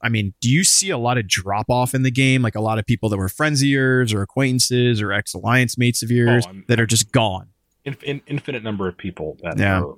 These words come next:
Speaker 2: that are gone right now. Uh,
Speaker 1: Yeah.
Speaker 2: there's,
Speaker 1: And do you
Speaker 2: there's
Speaker 1: think there's anything they could do to reel it back in?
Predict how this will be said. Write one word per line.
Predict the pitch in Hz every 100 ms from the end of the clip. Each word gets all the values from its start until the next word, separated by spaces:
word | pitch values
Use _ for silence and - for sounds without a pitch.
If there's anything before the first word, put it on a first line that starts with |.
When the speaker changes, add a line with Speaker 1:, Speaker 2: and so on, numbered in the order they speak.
| -
Speaker 2:
that | 98 92
are | 80
gone | 82 87 76
right | 78 71
now. | 76 71 - 78
Uh, | 76
Speaker 1:
Yeah. | - 117 - _ _
Speaker 2:
there's, | 147 131
Speaker 1:
And | 147
do | 147
you | 196
Speaker 2:
there's |
Speaker 1:
think | 202
there's | 196 180
anything | 190 180 170
they | 160
could | 160
do | 135 135
to | 131
reel | 104 113
it | 117
back | 110 107
in? | 101 104 156